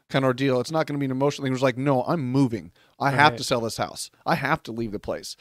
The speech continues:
Speaker 1: So it's not, I don't think it's gonna be so much like inner city kind of moving from one area to another, or it, it's gonna be some, it, it's an emotional thing that people buy houses. It's not logical.
Speaker 2: Right.
Speaker 1: Like,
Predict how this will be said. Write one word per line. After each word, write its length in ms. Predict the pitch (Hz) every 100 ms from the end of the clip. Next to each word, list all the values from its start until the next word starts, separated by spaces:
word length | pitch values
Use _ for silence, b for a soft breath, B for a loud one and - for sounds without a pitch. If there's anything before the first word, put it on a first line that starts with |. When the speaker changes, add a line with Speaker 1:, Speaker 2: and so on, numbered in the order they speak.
| B
Speaker 1:
So 120 | - 147
it's 100 | 151
not, 200 | 160 143
I 40 |
don't 100 | 151
think 120 | 151 143
it's 80 |
gonna 140 | - 139
be 60 |
so 120 | 127 139
much 160 | 135
like 220 | 135 127 _ -
inner 240 | 165 147
city 360 | - 160 147 139
kind 180 | 139
of 60 | 135
moving 200 | 139 139
from 160 | 127 127
one 120 | 139
area 180 | 139 131
to 120 | -
another, 380 | 120 147 139 139
or 180 | 143 127 -
it, 180 | 139 147
it's 180 | 143
gonna 160 | - 180
be 100 | 175
some, 220 | - 165 151 B B B B _
it, 160 | 156 165
it's 120 | 170
an 100 | 175
emotional 460 | 175 175 202 - 160
thing 200 | 165 156
that 100 | 135
people 220 | 147 139
buy 220 | 131 135
houses. 300 | 131 131 113
It's 120 | 120 143
not 180 | 143 131
logical. 520 | 127 107 - - - _ _ _
Speaker 2:
Right. 140 | 131 123
Speaker 1:
Like, 180 | 135